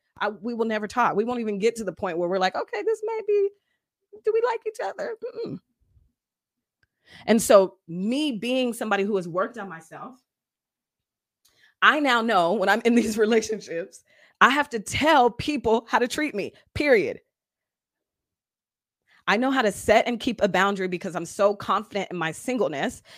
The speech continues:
that I will no longer be afraid. I don't let the fear of, "Oh my gosh, I'm going to be alone," stop me from speaking up for myself.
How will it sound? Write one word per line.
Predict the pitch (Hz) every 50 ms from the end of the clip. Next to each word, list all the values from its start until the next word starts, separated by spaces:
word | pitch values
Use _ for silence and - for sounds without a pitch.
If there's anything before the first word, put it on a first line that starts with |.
| - -
that | 185 185 -
I | 175 196
will | 220 233
no | 226 220 214
longer | 220 214 208 202 196 196
be | 180 165 202 208 -
afraid. | 165 160 - - - - - 214 233 233 214 175 165 180 202 - - - - -
I | 196 196
don't | 226 233 277
let | 339 311 -
the | - 180
fear | - - - 233 247 254 240 208
of, | 196 196 185 180 - -
"Oh | 220 226
my | 226 208 196 185
gosh, | 185 202 196 208 190 180 180 196 - - - -
I'm | 185 190 208
going | 190 196 196 190 185
to | - 190
be | 165 185 190 180
alone," | 160 160 170 202 220 220 190 175 165 160 170 208 233 233 _ _ _ _ _ _ _ _
stop | - - - - - 240 240 269 - 240
me | 214 190 180 175
from | 175 - 202 185
speaking | 180 - - 202 - - 190 175 - -
up | 214 - - -
for | - 196 175
myself. | 160 151 147 - - 104 120 110 - _